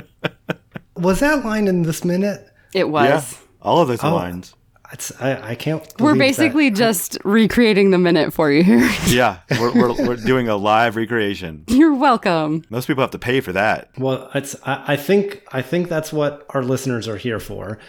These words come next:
Speaker 2: You, you did a great reenactment when you were here in the earlier minutes. Um, so, so we gotta
Speaker 3: Mm, I read some deleted Dee Dee.
Speaker 2: Yes, you did.
Speaker 1: <laughs> Deleted Dee Dee sounds like a special move. <laughs>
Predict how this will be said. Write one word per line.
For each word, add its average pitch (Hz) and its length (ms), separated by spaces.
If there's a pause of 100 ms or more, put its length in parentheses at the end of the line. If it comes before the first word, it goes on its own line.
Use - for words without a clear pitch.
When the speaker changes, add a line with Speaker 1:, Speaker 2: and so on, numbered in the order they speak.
(140)
Speaker 2:
You, 120 160
you 117 460
did 120 360
a 120 220
great 127 400
reenactment 113 840
when 113 340
you 110 440
were 104 200
here 104 480
in 107 160
the 110 60
earlier 123 440
minutes. 95 460 (360)
Um, 85 140
so, 92 460
so - 180
we 101 140
gotta 208 120
Speaker 3:
Mm, 196 360
I 170 80
read 175 240
some 196 180
deleted 180 420
Dee 190 200
Dee. 147 260 (120)
Speaker 2:
Yes, - 500
you 101 140
did. 117 460 (260)
Speaker 1:
<laughs> - 240
Deleted 107 420
Dee 107 160
Dee 98 160
sounds 92 260
like 90 120
a 78 60
special 117 420
move. 82 460
<laughs> - 800